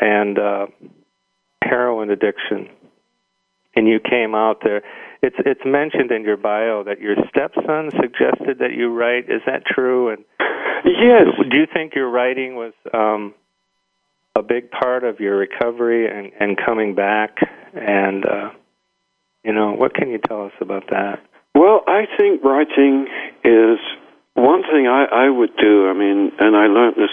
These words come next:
Speaker 2: in recovery, is start a diary. Just write about yourself. And also, a very good thing is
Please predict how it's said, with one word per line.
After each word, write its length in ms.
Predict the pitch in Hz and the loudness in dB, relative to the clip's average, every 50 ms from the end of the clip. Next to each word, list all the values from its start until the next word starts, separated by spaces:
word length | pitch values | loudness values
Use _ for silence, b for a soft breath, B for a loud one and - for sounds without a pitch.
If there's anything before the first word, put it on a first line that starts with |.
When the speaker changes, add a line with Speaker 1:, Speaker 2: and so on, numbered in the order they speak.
| - | 0
Speaker 2:
in 80 | 110 104 | 0 2
recovery, 600 | 104 98 90 - - 117 117 110 - 101 98 87 - | 2 2 0 0 0 0 0 0 0 0 0 0 0
is 100 | - 98 - - - | 0 -2 -2 -2 -6
start 280 | - - 139 170 185 143 | -2 0 2 2 2 2
a 60 | 101 - - | 0 -4 -2
diary. 560 | - 85 85 92 92 92 85 - - 85 92 - b b b b b b b b - | 0 2 2 4 4 4 4 2 2 -2 -6 -8 b b b b b b b b 0
Just 140 | - 185 185 - - | 0 0 0 0 0
write 360 | 92 107 117 123 156 160 - | 2 4 4 6 4 4 2
about 340 | 110 - 98 90 92 - - | 0 0 0 0 0 0 0
yourself. 460 | 98 95 - - - - 131 120 95 - - - | -2 -2 -2 0 0 2 2 2 0 -2 -4 0
And 140 | 123 135 285 B B B B B B | 0 0 0 B B B B B B
also, 460 | B - 233 247 233 - - - 143 127 | B 0 0 0 -8 -6 -2 0 0 0
a 100 | 117 95 | 2 2
very 220 | 143 175 214 226 | 4 2 2 2
good 200 | 220 - 110 - - - | 2 -2 -2 -2 -2 0
thing 180 | 110 101 101 104 | 0 2 4 2
is 100 | 98 | 2